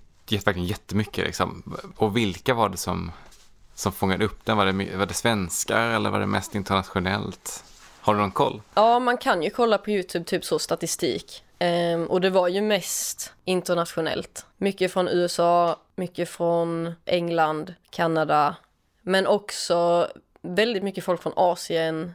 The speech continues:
Speaker 2: Indien, Saudiarabien. Alltså från alla möjliga ställen. Så det var jätteroligt.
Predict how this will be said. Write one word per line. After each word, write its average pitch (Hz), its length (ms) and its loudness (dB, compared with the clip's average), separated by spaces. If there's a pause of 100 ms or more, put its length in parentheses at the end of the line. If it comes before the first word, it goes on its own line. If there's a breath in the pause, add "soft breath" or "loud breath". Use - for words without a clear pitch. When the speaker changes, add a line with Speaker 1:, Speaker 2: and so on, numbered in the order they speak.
Speaker 2:
Indien, 165 760 0 (680)
Saudiarabien. 165 1040 2
Alltså 175 320 2
från 175 220 0
alla 165 960 2
möjliga 180 560 0
ställen. 185 440 -2 (480 loud breath)
Så - 160 -2
det 190 140 4
var 185 80 2
jätteroligt. 165 840 -2